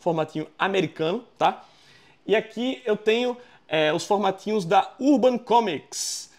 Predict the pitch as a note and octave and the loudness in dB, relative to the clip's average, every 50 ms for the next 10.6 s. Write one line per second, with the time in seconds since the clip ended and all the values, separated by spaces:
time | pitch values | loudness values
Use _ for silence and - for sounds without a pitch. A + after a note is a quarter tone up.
0 | _ _ _ _ _ - - E3 D#3 D3 D3+ D#3 D#3 - F3+ E3 - E3 C#3 C#3+ | _ _ _ _ _ -8 -4 0 0 2 2 0 -2 -2 -6 -4 -4 -4 -4 -2
1 | F3 F3 - F3 - - - D#3+ D#3 D#3 D#3 E3 - - A3+ - - - F#3 F#3+ | -2 -2 -2 -4 -4 -4 -2 -4 -2 -2 -4 -8 -8 -8 -10 -8 -6 -4 -2 -2
2 | G#3 G3+ - - G3+ A3 G#3+ - - F#3 F#3 F3 E3 - - C3 A2 - - - | -2 -4 -4 -2 -2 -2 -2 -2 -4 -4 -2 -2 -4 -6 -6 -6 -8 -10 -12 -20
3 | - - - - _ _ - B2 B2+ B2+ A#2+ - - - B3 C#4 C4+ C#4+ C#4+ - | -20 -20 -20 -20 _ _ -4 -2 0 0 0 0 2 2 4 6 6 6 4 4
4 | D#4+ A#3+ F#3 A3 D4 - E4 G#3 A#3 G3 F3+ C#3+ D#3+ D#3 E3+ E3+ E3+ D3+ D3+ - | 0 0 0 0 -2 -2 -2 -2 -2 -2 -2 0 2 2 2 0 -4 -6 -8 -10
5 | D#3 D3 C#3+ D3+ E3 E3 D#3 D3 C#3+ C3+ B2 - - - - - D3+ D#3+ F3 E3 | -10 -8 -6 -2 -2 0 2 2 2 0 -2 -4 -6 -8 -4 -4 -2 -2 -2 -4
6 | - - C3+ C3+ D#3 F3+ A3 A3 - _ _ _ _ _ _ - D#3 D#3+ F3+ F#3 | -4 -4 -6 -6 -4 -4 -6 -8 -10 _ _ _ _ _ _ -6 -2 0 0 2
7 | F#3+ G#3+ A3 A3+ G3 G3+ G#3 G#3 G#3 A3+ A3 - - A#3 B3 B3 G3 D#3+ F3 G#3+ | 2 2 2 0 0 0 0 0 0 0 -2 -4 -2 -2 -2 0 -2 -2 -2 -4
8 | G#3+ A3+ A3 - - - A#3 A#3 G#3+ - - - - E3+ F#3 G#3 A3 G#3+ G3 D#3+ | -4 -4 -6 -6 -4 -2 0 0 0 -2 -2 -4 -2 0 2 4 4 4 2 0
9 | C#3 B2 - - - _ - G3 F#3+ - G3 G3+ G#3 - A3 G3+ G3 G#3 G#3 G#3 | -4 -6 -6 -10 -14 _ -6 -6 -6 -2 -2 -4 -2 -2 -4 -4 -2 -2 -2 0
10 | B3+ G#3+ E3 C3+ F3+ A3+ G#3+ - - - - - | 0 0 0 0 -2 -2 -2 -4 -6 -18 -20 -20